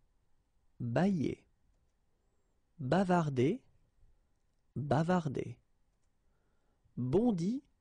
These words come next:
bondir. Briller, briller. Capituler, capituler. Circuler, circuler.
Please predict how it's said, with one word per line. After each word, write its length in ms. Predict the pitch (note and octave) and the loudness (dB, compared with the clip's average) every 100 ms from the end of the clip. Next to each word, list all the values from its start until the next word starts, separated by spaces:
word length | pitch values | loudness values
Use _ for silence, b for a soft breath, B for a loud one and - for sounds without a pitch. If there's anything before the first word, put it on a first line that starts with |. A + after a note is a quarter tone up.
| _ _ _ _ _ _ _ _ _ _ | _ _ _ _ _ _ _ _ _ _
bondir. 960 | B2 A#2+ G3 A#3 C#3 A#2 - - - - _ _ _ _ _ _ _ _ _ _ - | -6 0 2 2 0 -4 -6 -10 -14 -20 _ _ _ _ _ _ _ _ _ _ -12
Briller, 720 | A#2+ A#2 D#3 G3 D#3 C#3+ G#3 _ _ _ _ _ _ _ _ _ _ _ _ - | -2 0 2 2 2 2 0 _ _ _ _ _ _ _ _ _ _ _ _ -10
briller. 680 | A#2+ A2+ D#3 G#3 - - - _ _ _ _ _ _ _ _ _ _ _ _ _ _ | -4 -2 0 0 -4 -6 -12 _ _ _ _ _ _ _ _ _ _ _ _ _ _
Capituler, 760 | B3 - A3+ - D#3+ A#2+ D3+ - _ _ _ _ _ _ _ _ _ _ _ _ _ | -2 0 -2 0 0 2 2 -4 _ _ _ _ _ _ _ _ _ _ _ _ _
capituler. 760 | - G3+ A3 G#3 F#3 C3+ - - _ _ _ _ _ _ _ _ _ _ _ _ _ | -4 -2 -2 -4 -4 -4 -4 -10 _ _ _ _ _ _ _ _ _ _ _ _ _
Circuler, 840 | - - A#3+ - - D#3+ A#2+ C3+ A3 _ _ _ _ _ _ _ _ _ _ _ _ _ | -14 -4 -4 -4 -4 0 2 0 -2 _ _ _ _ _ _ _ _ _ _ _ _ _
circuler. 840 | - - C4+ B3 - D#3 A#2+ - | -18 -4 -2 -2 -2 -2 -2 -6